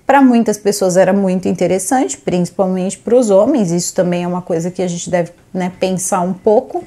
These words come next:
porque não eram pessoas tão alienadas assim, os homens, mas pras mulheres, elas simplesmente não tinham papel nenhum dentro da sociedade, daquela sociedade, se elas não fossem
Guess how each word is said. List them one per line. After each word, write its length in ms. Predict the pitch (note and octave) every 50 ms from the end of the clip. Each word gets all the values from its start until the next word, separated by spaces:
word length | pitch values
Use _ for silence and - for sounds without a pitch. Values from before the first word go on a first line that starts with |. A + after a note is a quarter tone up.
| - -
porque 240 | - G#3 G3+ - G#3
não 180 | G#3 A#3 A#3+
eram 220 | A3 A3 G#3+ A3 G#3+
pessoas 320 | - G#3 G#3 - G3+ G3
tão 240 | - - A#3+ A3+ A3+
alienadas 920 | G#3+ G3+ G3+ G#3+ B3 B3 A3 G3 F#3 F#3 F#3 F#3+ G#3 G#3 F3 F3+ E3+ D#3+
assim, 460 | E3+ F3 - - - G#3+ G#3+ A#3 A#3
os 160 | G3+ F3+ D#3+
homens, 480 | E3 D#3 D#3 E3 G3+ A#3 E4 G4 - -
mas 260 | A3+ B3 C4+ D#4+ -
pras 240 | - - C4+ C4 G#3
mulheres, 640 | A#3+ B3+ C#4 C4 G3+ F#3 F#3+ G3 F#3+ A3 G#3+ G3
elas 220 | G#3 G#3 G#3 G3 G3
simplesmente 600 | - - E4+ F#4 D#4 D4+ A#3+ A#3+ A#3 A3+ A3+ -
não 140 | A3 G#3+ G#3+
tinham 220 | - - A3 G#3+
papel 360 | - A#3 G#3+ - - B3 D4
nenhum 360 | D4+ D4+ C4 G#3+ G#3 G3+ G#3
dentro 260 | G3 F#3+ G3 - - F#3+
da 140 | F3+ F#3+
sociedade, 640 | F#3 - G3+ F#3 - G3+ F3 D3+ E3 E3+ F3 E3+ E3+
daquela 600 | F3 F#3 F#3 - - - C#4 B3 C4 C4+ C#4 C#4
sociedade, 640 | C4+ C4+ - G3+ - - G3+ F#3 F3 E3+ E3+ E3+ -
se 80 | -
elas 160 | G3+ G3+ G3+
não 160 | G3+ A3 A#3 B3
fossem 480 | B3 - G#3+ F#3+ F#3+ F#3+ - G3+ G3+